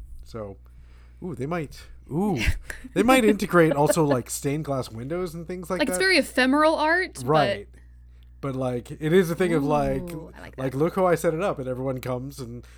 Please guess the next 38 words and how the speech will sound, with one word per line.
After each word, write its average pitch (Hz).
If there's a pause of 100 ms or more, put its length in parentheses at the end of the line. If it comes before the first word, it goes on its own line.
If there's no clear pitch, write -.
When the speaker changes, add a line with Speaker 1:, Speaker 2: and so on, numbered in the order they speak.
(160)
Speaker 1:
they, 123
like, 120
see, 147
look 127
at 117
the -
floor 123
and 123
everyone 120
claps, 110
and 113
then, 117
you 120
know, 120
they, 120 (100)
they 120 (240)
go 107
and 107
have 107
more 120
drinks. 120
But, 104
you 110
know, 104 (360)
it's 151
a 170
good 156
excuse 196
to 170
invite 139
a 127
bunch 120
of -
people 127
over 120
to 120
the 120
house. -